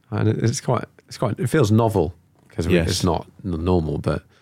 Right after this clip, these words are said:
Speaker 1: you go to some countries. I've been to some. Um, I think when I was in Dubai, and people pull up, they don't even turn the engine off.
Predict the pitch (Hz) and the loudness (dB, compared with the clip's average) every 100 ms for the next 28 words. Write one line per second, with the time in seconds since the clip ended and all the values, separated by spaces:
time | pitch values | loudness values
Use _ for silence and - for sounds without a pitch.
0 | _ _ _ _ - 113 139 135 - 120 | _ _ _ _ -4 0 2 2 0 0
1 | 113 95 - 101 92 104 98 90 - - | 0 0 0 -2 -2 0 0 -2 -4 -4
2 | 90 85 - - 95 80 85 - 123 135 | -2 -2 -4 -2 -2 0 -2 -4 -8 -10
3 | 170 170 113 92 90 82 82 92 95 85 | -4 -2 0 2 0 0 0 0 2 0
4 | - - _ _ _ _ _ _ _ _ | -4 -14 _ _ _ _ _ _ _ _
5 | _ _ 135 135 180 165 139 151 147 151 | _ _ -2 2 2 2 2 2 2 2
6 | 98 127 160 110 101 98 87 135 180 107 | 2 2 4 2 2 2 4 4 4 4
7 | 78 - - | 2 -2 -12